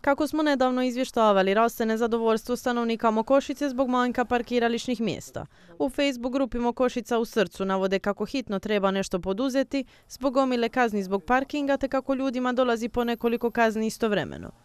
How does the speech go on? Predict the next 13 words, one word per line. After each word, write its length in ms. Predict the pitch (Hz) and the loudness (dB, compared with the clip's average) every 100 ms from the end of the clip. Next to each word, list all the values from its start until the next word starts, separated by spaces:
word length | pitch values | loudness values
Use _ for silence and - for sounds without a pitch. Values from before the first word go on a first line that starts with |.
| _ _ _ - | _ _ _ 0
Jedan 280 | 285 285 | 2 2
od 120 | 277 269 | -2 -2
stanovnika 600 | 285 277 269 254 - 180 | -2 0 0 -2 0 0
je 60 | |
svjedok 380 | 190 - 240 175 | 0 -2 0 0
naplaćivanja 680 | 185 175 180 - 214 185 180 | -2 0 0 0 -2 0 -2
kazni 400 | - 190 175 170 | 2 0 2 -4
od 80 | 170 | -6
strane 360 | - 190 185 | -4 -2 -2
policijskih 600 | 170 185 190 165 - 175 | 0 0 0 -4 -8 -8
službenika 640 | - 262 233 220 214 208 208 | -4 -4 -2 -2 -2 0 2
Luko 300 | 220 214 175 | 2 0 -2
Prlenda, 540 | 247 285 285 269 262 | -2 0 0 0 -2